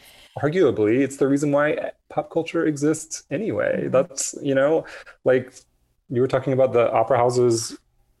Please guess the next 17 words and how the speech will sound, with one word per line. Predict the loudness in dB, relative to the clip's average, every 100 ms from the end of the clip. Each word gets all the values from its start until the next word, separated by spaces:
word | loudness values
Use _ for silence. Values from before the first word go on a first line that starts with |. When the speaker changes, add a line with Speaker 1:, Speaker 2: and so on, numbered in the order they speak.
| _ -20 -10
Speaker 1:
you | -2 0
know, | 0
and |
the | 0
culture | 0 -2 0 2 4
and | 2
the, | 2
uh, | 0 0
and | 0
the |
names | 0 0 0 -2 0
earlier. | 2 4 6 4 2 -6 -16 -16 -20 _ -10
That's | 0 0 0 -10 -4
the | 2 2
father | 2 2 4 4
or | 4 4 4 4 4 2 2
whatever, | 2 4 4 2